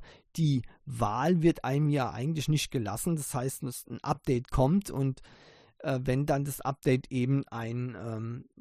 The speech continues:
System-Update ist, dann kann man eben auch nichts mehr machen, weil Sicherheitspatches wird's oftmals nur dann wieder geben, wenn man das neue Update gemacht hat. Es ist ziemlich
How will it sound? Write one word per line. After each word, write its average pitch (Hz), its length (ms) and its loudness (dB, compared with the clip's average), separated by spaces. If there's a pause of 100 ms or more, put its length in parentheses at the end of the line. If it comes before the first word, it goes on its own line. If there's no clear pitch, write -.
(100)
System-Update 139 960 -2
ist, - 440 -4 (420)
dann 127 420 0
kann 131 180 -2
man 120 140 -2
eben 123 220 -6
auch 123 140 -2
nichts 131 240 -8
mehr 120 100 -6
machen, 151 440 0 (340)
weil 117 160 -2
Sicherheitspatches - 1120 2
wird's - 300 -4
oftmals - 540 -2
nur 143 160 8
dann 135 160 2
wieder 127 220 0
geben, 135 300 2
wenn 127 100 2
man 120 140 -2
das 113 180 -8
neue 120 320 2
Update 113 400 -4
gemacht 98 440 -6
hat. 160 140 2 (420)
Es - 240 -4
ist - 400 -6 (120)
ziemlich 127 500 -2